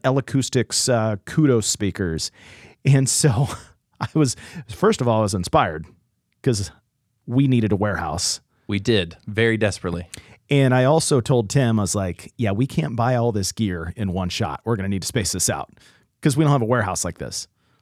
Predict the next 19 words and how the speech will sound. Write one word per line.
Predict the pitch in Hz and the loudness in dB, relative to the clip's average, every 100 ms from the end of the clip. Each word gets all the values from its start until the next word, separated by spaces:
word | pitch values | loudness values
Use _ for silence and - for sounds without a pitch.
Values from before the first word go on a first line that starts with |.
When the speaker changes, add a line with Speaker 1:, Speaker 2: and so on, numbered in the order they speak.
| _ _ _ _ | _ _ _ _
Speaker 2:
Yeah. | 92 90 82 - - - - | -8 -6 -6 -8 -12 -12 -8
So | - 170 147 | 0 4 4
is | 117 | 4
that | 139 175 - | 2 0 -2
why | 123 123 120 120 | 2 4 4 2
we | 110 110 | 2 2
now | 107 | 2
have | 107 | 0
a | 104 | 0
warehouse | 101 107 120 127 - | 2 2 2 0 0
and | 113 101 98 | 0 2 2
we | 98 | 2
have | 98 92 90 - | 2 0 -2 -2
giant | 110 101 104 | 0 0 -2
pallet | - 104 107 | 0 0 0
racks | 113 127 - - - | 0 -2 -4 -8 -6
in | - 127 | -2 -2
the | 135 | 0
place? | 156 165 - | -2 -4 -6